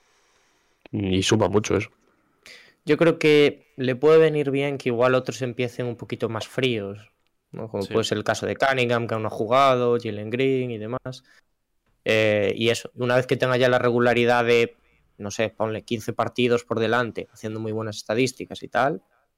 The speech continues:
Speaker 2: bueno. Si
Speaker 1: Hablando de
Speaker 2: Indiana
Speaker 1: Jalen
Speaker 2: está
Speaker 1: Green,
Speaker 2: arriba.
Speaker 1: le está costando, ¿eh, Dani?
Speaker 2: Sí, sí, sí, un poquito.
Speaker 1: Le está costando
Speaker 3: Vaya,
Speaker 1: bastante.
Speaker 3: vaya mate, vaya mate intentó el otro día, ¿eh? ¿Lo viste?
Speaker 2: <laughs>
Speaker 3: Madre
Speaker 2: Valiente,
Speaker 3: mía.
Speaker 2: valiente ante todo.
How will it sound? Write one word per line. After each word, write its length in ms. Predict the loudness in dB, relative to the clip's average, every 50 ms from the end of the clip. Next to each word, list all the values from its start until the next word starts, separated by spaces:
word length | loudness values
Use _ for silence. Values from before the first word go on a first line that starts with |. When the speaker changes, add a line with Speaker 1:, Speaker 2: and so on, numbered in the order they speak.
| _ _ _ _ _ _ _ _ _ _ _
Speaker 2:
bueno. 240 | -12 -8 -8 -8 -8
Si 1200 | -12 _ _ _ _ _ _ _ _ _ _ _ _ _ _ _ _ _ _ _ _ -4 -2 0
Speaker 1:
Hablando 180 | 2 2 2 2
de 60 | 2
Speaker 2:
Indiana 100 | 2 2 2 2 2 0
Speaker 1:
Jalen 160 | 0 -2 -4
Speaker 2:
está 40 | -4 -4 -2
Speaker 1:
Green, 140 | 0 0
Speaker 2:
arriba. 380 | 2 2 0 0 0 -2 -2 -4 -8 -12 -20 _ _ _ _ _ _ _ _ _ _ _ _ _ _ _ _ _ _ _ -20 -20 _ _ _ _ _ -12
Speaker 1:
le 80 | -12
está 180 | -8 -8 -8 -10
costando, 440 | -10 -8 -6 -4 -4 -4 -4 -6 -8
¿eh, 60 | -8
Dani? 180 | -8 -10 -12 -14 -18 _ _ _ _ _ _ _ _
Speaker 2:
Sí, 280 | -6 -4 -2 -2 -2 -6 _ _ _ _ _
sí, 160 | _ -10 -10
sí, 140 | -10 -10 -12 -16
un 80 | -16
poquito. 300 | -16 -18 -18 -20 -20 -20 -20 _ _ _ _ _ -14 -10
Speaker 1:
Le 100 | -8 -8
está 180 | -6 -6 -8
costando 240 | -8 -6 -2 0 2
Speaker 3:
Vaya, 120 | 2 2 2
Speaker 1:
bastante. 220 | 0 0 2 2
Speaker 3:
vaya 100 | 2 2
mate, 540 | 2 2 2 2 2 0 -2 -4 -4 -4 -6 -10
vaya 260 | -8 -6 -4 -4 -4 -4
mate 340 | -4 -2 -2 -2 -2 -4 -6
intentó 540 | -6 -6 -6 -8 -10 -8 -4 -2 -2 0 0
el 80 | 0 -2
otro 220 | -4 -4 -6 -6
día, 260 | -4 -4 -4 -4 -4 -4
¿eh? 120 | -6 -10 -14 _ _ _ _ _ _ _ -18 -16 -14 -12 -2 2 2 2 4
¿Lo 120 | 2 2
viste? 580 | 2 2 0 0 -4 -6 -8 -8 -8 -8 -10 -14
Speaker 2:
<laughs> 60 | -16
Speaker 3:
Madre 720 | -14 -12 -10 -8 -4 -2 0 2 2 2 2 2 2 2
Speaker 2:
Valiente, 540 | 2 4 6 6 6 6 6 4 4 2 2 2
Speaker 3:
mía. 100 | 0 2
Speaker 2:
valiente 320 | 4 4 4 4 4 4
ante 200 | 4 4 2 0
todo. 360 | -2 -4 -6 -8 -8 -10 -14